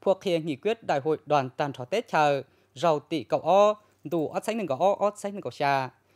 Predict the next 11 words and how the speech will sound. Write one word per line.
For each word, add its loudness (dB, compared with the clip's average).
Đã 2
tỉnh -2
Sơn -4
La 2
xìa -4
cờ -2
tàu 2
khí -10
di -6
cấp -4
tỉnh, 0